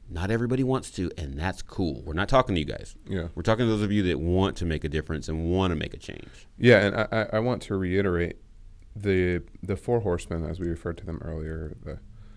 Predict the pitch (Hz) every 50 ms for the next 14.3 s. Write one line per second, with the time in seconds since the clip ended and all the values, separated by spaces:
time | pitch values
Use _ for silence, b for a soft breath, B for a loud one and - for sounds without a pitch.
0 | b b b b - - 82 - - 87 85 - - - 82 82 82 80 - -
1 | - 71 80 80 80 80 80 80 82 82 82 80 80 80 80 78 80 - - -
2 | 82 87 - 90 87 85 85 85 82 82 85 - - b b b b b b b
3 | b b b b b b b b b b b b b b b - - - - -
4 | - 160 170 151 151 160 156 147 151 156 160 151 139 B B B B B B B
5 | - - - - 123 120 - 107 110 110 110 107 151 143 - 104 107 104 107 113
6 | 113 110 110 98 101 98 98 95 98 101 101 110 107 92 92 95 92 92 92 -
7 | 92 90 87 87 85 85 85 85 - - 90 85 - - 64 - - - - -
8 | - - - - - - - - - - - - - - - - 151 294 294 320
9 | 339 339 - 359 349 - - - 135 131 - - - - - - - - - 143
10 | 135 147 - - 139 139 - 101 98 95 95 92 110 - 101 98 - - - -
11 | - b b b b b b b b - - - 101 104 - - - 101 113 123
12 | 123 - - - - 117 113 113 107 113 107 101 95 95 90 - - 107 95 101
13 | 104 98 92 87 87 85 82 85 - - 78 80 80 - - - - 80 78 78
14 | 73 76 - 82 -